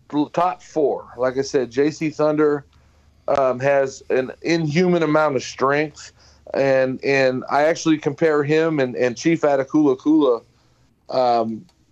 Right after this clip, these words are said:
their strikes are about as hard as you can be hit in the <laughs> business. Them guys are so strong.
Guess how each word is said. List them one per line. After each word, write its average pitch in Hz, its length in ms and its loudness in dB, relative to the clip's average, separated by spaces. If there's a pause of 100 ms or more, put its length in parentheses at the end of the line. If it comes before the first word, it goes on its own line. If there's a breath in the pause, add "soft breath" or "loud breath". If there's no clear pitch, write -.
(340)
their 147 180 2
strikes 143 960 -2
are 123 640 2 (640)
about 135 200 2
as 127 120 0
hard 147 560 0
as 123 640 0
you 135 140 -6
can 123 220 -2
be 123 200 4
hit 113 340 0
in 107 160 -2
the 123 80 -2
<laughs> 123 160 0
business. 107 340 0
Them 143 220 2
guys 147 260 2
are 127 80 2
so 135 240 0
strong. 127 560 0